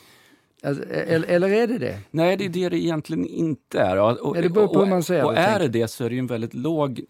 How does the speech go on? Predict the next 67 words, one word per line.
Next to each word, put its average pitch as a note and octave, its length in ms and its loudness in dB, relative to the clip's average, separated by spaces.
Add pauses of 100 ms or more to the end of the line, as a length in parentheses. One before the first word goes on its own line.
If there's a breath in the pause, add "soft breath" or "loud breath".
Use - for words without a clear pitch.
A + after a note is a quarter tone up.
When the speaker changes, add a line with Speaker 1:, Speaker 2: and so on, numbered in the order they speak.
(120)
Speaker 1:
Mm. C3+ 200 -2
Speaker 2:
tröskel. F2 640 -6
Du, A2+ 220 -10
du A2+ 140 -6
behöver A#2+ 300 -4
inte D3 180 -4
förbruka B2 400 -6
hela B2+ 360 -4
viljestyrkekontot F#2 920 -8
för C3+ 60 -4
Speaker 1:
Nej. C#3 80 -4
Speaker 2:
att C#3+ 80 -10
få F#2+ 160 -10
de F2+ 100 -6
här F2 100 -6
vanorna F2+ 400 -8
gjorda. G2 280 -12 (560 soft breath)
Och - 240 -10
tjugo D3 340 -4
sidor C3+ 280 -4
är B2 40 -2
ju B2 80 -2
bättre A#2 340 -4
än B2 120 0
noll C3+ 240 -4
sidor. - 420 -8 (180 soft breath)
Speaker 1:
Mm. A2+ 200 -10 (240 loud breath)
Speaker 2:
Och, - 360 -4
eh, G2+ 120 -4
på A2 140 -10
tio A#2+ 300 -6
dagar A#2 200 -2
har A2+ 80 0
du G#2+ 60 -2
läst G2+ 220 -6
tvåhundra A#2 480 -4
sidor E2+ 360 -10
och - 80 -12
så - 120 -16
vidare. F2+ 240 -10
Nu A#2+ 140 -2
är, A#2 100 -6 (480)
fastnar A2 320 -4
jag - 20 -4
i - 20 -4
det G2+ 60 -4
här G2+ 40 -6
bokexemplet, A#2 600 -8
men A2+ 260 -8
bara - 180 -4
Speaker 1:
Men C3+ 80 -4
Speaker 2:
så C3+ 60 0
Speaker 1:
det D#3 60 2
är - 0 -
Speaker 2:
att - 0 -
Speaker 1:
ett E3+ 40 0
Speaker 2:
man, B2+ 120 0
Speaker 1:
jättebra D3 340 0
exempel, E3+ 420 -6
Speaker 2:
man, B2 80 -6
Speaker 1:
så. C#3 160 -16
Speaker 2:
så - 160 -12
man A#2 100 -4
kommer B2+ 220 -4
in A#2+ 120 0
i A#2 60 -2
tanke, A#2 680 -4